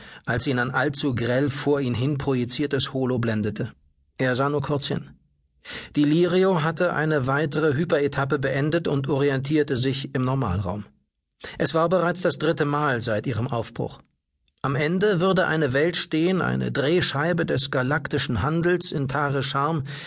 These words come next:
die aber mehr beherbergte als die merkantilen Schätze einer Galaxis. "Was kann daran schlimm sein?", fragte er, nachdem er die neuen Daten in sich aufgenommen hatte. Du weißt, dass das Zypron-Amulett nicht lügt, Kastun.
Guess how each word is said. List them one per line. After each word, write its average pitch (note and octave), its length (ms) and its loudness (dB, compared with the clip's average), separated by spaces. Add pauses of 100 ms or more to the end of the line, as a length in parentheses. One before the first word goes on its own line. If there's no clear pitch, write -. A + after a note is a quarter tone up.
(340)
die D3 100 2
aber C#3+ 140 2
mehr D3+ 340 2
beherbergte C3+ 880 0
als A#2 260 0
die B2 160 -4
merkantilen A#2+ 760 -2
Schätze G#2+ 600 -2
einer G#2+ 240 -2
Galaxis. - 580 -6 (1000)
"Was A#2+ 360 2
kann C3+ 220 -2
daran C3 260 0
schlimm D#3+ 240 0
sein?", D#3 580 -4 (240)
fragte G2+ 300 -4
er, A2 320 -2 (320)
nachdem C#3 360 0
er C#3 60 2
die C3 120 0
neuen B2+ 320 2
Daten C3+ 400 2
in C3 100 -2
sich B2+ 220 -2
aufgenommen A#2+ 500 -2
hatte. A#2 300 -2 (540)
Du C#3 140 2
weißt, D#3+ 560 0
dass - 200 -4
das - 240 -2
Zypron-Amulett C#3 920 0
nicht C3 280 -4
lügt, - 420 -2
Kastun. - 560 -4